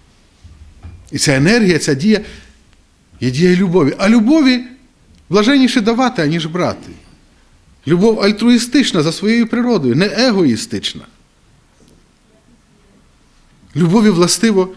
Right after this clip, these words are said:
ділитися. І тому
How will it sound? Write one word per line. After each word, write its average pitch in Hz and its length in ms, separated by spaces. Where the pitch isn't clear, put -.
ділитися. 113 720
І 127 60
тому 196 380